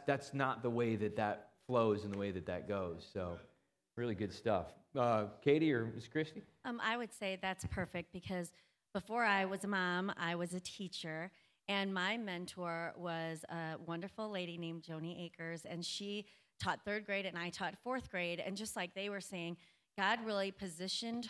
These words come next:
Speaker 2: her there. Our classrooms actually connected to each other, and that was, uh, if you're a teacher, the first year is kind of difficult, and I just remember, like, I asked her to help me,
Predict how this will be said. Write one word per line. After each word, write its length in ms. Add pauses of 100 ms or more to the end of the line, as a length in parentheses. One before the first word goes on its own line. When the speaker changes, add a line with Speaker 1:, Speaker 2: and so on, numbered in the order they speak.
Speaker 2:
her 200
there. 480
Our 320 (300)
classrooms 520
actually 360
connected 680
to 120
each 220
other, 320 (500)
and 140
that 180
was, 280
uh, 40 (440)
if 140
you're 100
a 60
teacher, 360
the 120
first 320
year 180
is 180 (340)
kind 180
of 100
difficult, 560
and 120
I 160
just 260
remember, 460 (340)
like, 120
I 140
asked 440
her 160
to 80
help 360
me, 320